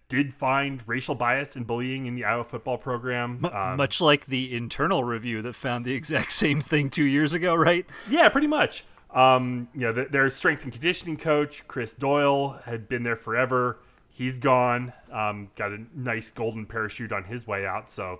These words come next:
Speaker 1: that, that's cool. Um, but yeah, so Iowa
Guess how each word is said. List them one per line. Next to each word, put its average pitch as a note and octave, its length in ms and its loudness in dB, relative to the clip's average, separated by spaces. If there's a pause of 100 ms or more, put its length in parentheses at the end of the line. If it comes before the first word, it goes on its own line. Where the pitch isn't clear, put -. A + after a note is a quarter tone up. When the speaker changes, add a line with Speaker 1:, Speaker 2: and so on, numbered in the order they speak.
Speaker 1:
that, G#2+ 180 -10
that's G#2+ 220 -6
cool. G2 400 -10 (800)
Um, D3 580 10
but D#3+ 140 2
yeah, G3 240 8
so C#3+ 540 2
Iowa F3+ 720 4